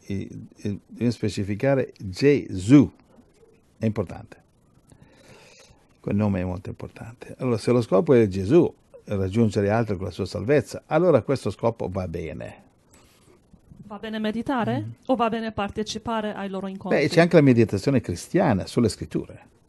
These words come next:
Speaker 2: Ah.
Speaker 1: Mediti per memorizzarle, mediti, cioè, a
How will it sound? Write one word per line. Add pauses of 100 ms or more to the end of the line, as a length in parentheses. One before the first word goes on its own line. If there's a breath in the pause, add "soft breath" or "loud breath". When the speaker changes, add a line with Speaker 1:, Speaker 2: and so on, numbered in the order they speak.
Speaker 2:
Ah. (580)
Speaker 1:
Mediti
per
memorizzarle,
mediti, (120)
cioè, (100)
a